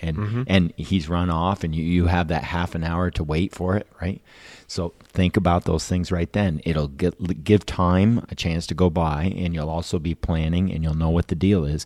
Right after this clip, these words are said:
Speaker 1: So when you do come time to drag it now, "Oh, I want this side down," right?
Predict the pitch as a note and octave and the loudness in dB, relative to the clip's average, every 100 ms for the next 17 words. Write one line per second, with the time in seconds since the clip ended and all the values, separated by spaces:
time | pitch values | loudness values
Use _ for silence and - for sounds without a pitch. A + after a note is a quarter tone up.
0 | - - - - F#2 F2 F2 D#2 F#2 F#2 | -10 -20 -12 -4 -2 0 -2 2 4 4
1 | G#2 F#2+ F#2 F#2+ F#2+ F2+ G#2+ A2+ G#2 F2 | 4 2 4 6 6 6 6 6 6 2
2 | D#2 D2 D2+ - - - - F2 F#2+ - | 2 0 -2 -6 -14 -20 -4 2 2 2
3 | D2+ D2+ D#2+ E2+ D2 E2 - - D#2 D2 | -4 -2 -2 -4 -4 -4 -4 -6 -4 -4
4 | D2+ D2 C2 - - D2+ D2+ | -6 -4 -6 -8 -10 -2 -2